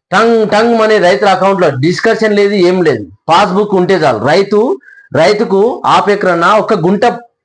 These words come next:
పాస్‌బుక్ ఉంటే చాలు, రైతు బంధు ఇచ్చారు. ఎలాంటి డిస్కషన్ లేవు, ఇట్లా చర్చలు లేవు, కాలయాపన లేదు. ప్రతిసారి రైతు బంధు పడ్డది. వీళ్ళు ఏం చెప్పిర్రు? ఈ ప్రభుత్వం, రేవంత్ రెడ్డి గారి ప్రభుత్వం,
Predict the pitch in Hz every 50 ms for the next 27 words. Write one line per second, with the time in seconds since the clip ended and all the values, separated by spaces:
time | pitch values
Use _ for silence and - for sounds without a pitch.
0 | _ - 165 196 208 180 185 202 - 185 170 165 170 185 160 165 156 151 185 226
1 | 349 - - - 131 147 160 165 170 180 170 160 143 135 143 139 143 143 - -
2 | - - 139 170 185 196 202 170 170 151 151 156 156 - 202 202 202 196 190 190
3 | 185 196 196 180 156 147 - - 160 151 156 156 196 190 185 180 180 196 208 208
4 | - 151 139 156 170 170 170 165 160 165 156 151 151 147 147 156 185 240 - _
5 | _ _ _ _ _ _ _ _ _ 135 151 160 170 208 - 202 190 190 196 180
6 | 165 160 147 165 156 160 156 143 131 123 113 113 120 104 95 95 - _ _ _
7 | _ _ _ _ _ _ _ _ _ 185 202 175 170 180 208 214 220 214 214 214
8 | 214 214 262 320 294 - _ _ _ - _ - - - - _ _ - - -
9 | - - - - - - _ 120 156 196 170 190 180 180 202 - - 220 208 190
10 | 165 180 202 202 196 190 190 180 185 180 170 147 160 156 160 170 156 - 180 202
11 | 269 359